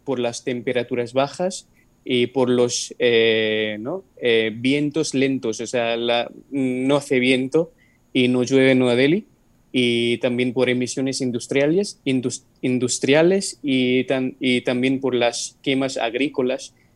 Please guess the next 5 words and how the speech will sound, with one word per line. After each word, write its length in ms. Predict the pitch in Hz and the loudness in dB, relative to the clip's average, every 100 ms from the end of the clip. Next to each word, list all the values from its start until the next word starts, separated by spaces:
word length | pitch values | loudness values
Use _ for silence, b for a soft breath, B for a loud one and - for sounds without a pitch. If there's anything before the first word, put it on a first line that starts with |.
| _ | _
por 120 | 139 | -2
las 340 | 123 123 120 - _ _ - - | 2 2 0 -6 _ _ -12 0
quemas 480 | 131 131 127 - 127 | 0 2 -2 -2 0
de 720 | 123 120 120 117 117 117 - - | 2 2 0 -2 -2 -6 -10 -6
rastrojos, 960 | 127 123 - 151 170 170 165 185 - | -4 -4 -2 2 2 0 -4 -4 -10